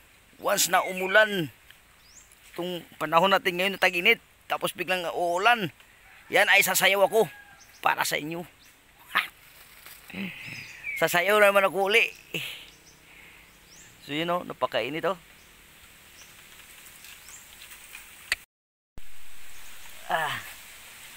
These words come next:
yun pala, mga kagurus, no, yung una kong upload na napasayaw ako, biglang umulan po, ay cloud seeding lang pala yun. So, yung tubig noon hindi masyado naka-,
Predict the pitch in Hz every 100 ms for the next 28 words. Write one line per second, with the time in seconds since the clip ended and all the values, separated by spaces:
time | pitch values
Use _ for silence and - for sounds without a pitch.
0 | - - 202 208 220 214 214 202 180 175
1 | 202 185 214 220 202 190 180 180 185 208
2 | 208 185 170 - 185 180 156 - - -
3 | - 156 165 156 - - - - - -
4 | - - - - 139 165 170 180 190 180
5 | 175 175 131 - - - 151 160 156 165
6 | 185 185 160 170 139 156 147 156 147 156
7 | 147 165 160 147 - 143 147 180 156 -
8 | - - - - - - - - - -
9 | - - 190 196 190 180 - - - -
10 | - - 175 185 190 190 196 185 - -
11 | - - 185 185 202 175 190 170 170 185
12 | 170 160 165 160 175 165 156 151 135